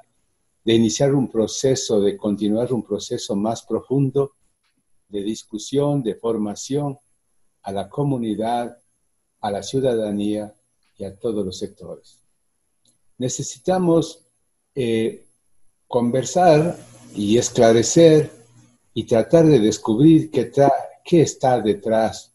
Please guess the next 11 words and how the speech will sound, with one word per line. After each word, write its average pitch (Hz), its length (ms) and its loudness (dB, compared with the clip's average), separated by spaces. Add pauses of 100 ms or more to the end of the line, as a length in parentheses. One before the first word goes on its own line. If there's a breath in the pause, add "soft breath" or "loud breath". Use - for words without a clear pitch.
(480)
de 104 140 -4
la 95 120 -2
desinformación, 107 1200 -2 (760)
cómo 160 520 6
las 135 220 2
personas 139 800 0
comunes 131 760 -2
en 104 160 -6
su 104 300 -10
activar 117 800 -12
cotidiano 120 720 -10